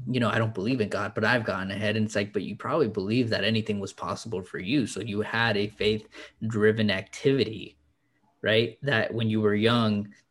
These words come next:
that made you believe and have faith in something as if it were already so, right? We call it manifestation, but realistically, it's called faith, because you can't manifest without faith.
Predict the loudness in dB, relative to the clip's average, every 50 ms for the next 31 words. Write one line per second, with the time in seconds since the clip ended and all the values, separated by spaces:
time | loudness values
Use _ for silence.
0 | -8 -4 -2 0 2 2 0 0 -2 -2 0 0 0 0 2 2 2 4 4 2
1 | 2 0 -2 -4 -4 -2 -2 -2 -2 -2 -2 0 2 2 2 2 0 -2 -6 -4
2 | -4 -4 -4 -4 -2 -2 -2 -2 -2 -4 -4 -4 -4 -4 -2 -2 0 0 0 0
3 | 0 0 0 -2 -2 -2 -4 -8 -10 -8 -4 0 0 2 0 0 -2 -2 -4 -4
4 | -4 -4 -4 -2 -2 0 0 0 -2 -2 -2 -4 -6 -8 -8 -4 -2 0 0 0
5 | -2 -6 -8 -8 -8 -4 -2 -2 0 2 2 2 0 0 -4 -8 -8 -8 -8 -8
6 | -8 -8 -10 -10 -10 -10 -6 -4 -2 -2 -4 -6 -10 -14 -12 -12 -10 -8 -8 -8
7 | -8 -6 -4 -4 -4 -4 -4 -4 -4 -4 -4 -6 -6 -8 -10 -10 -10 -10 -10 -10
8 | -10 -10 -8 -8 -6 -6 -6 -8 -12 -20